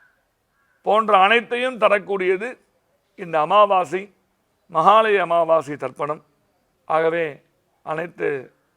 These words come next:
பக்த மைந்தர்களும் ஒவ்வொரு மாதமும் மறவாமல்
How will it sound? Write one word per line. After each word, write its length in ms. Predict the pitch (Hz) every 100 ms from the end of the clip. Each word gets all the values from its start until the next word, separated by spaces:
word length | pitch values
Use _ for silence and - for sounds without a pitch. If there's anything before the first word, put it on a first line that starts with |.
| _
பக்த 340 | 156 147 -
மைந்தர்களும் 640 | 175 165 165 160 151 175 - _ _ _ _ _ -
ஒவ்வொரு 400 | 180 196 196 170
மாதமும் 500 | 160 175 185 185 233 _ _ _ _ _ _ _ _ _ _ _ _ _
மறவாமல் 720 | 143 151 180 185 180 185 208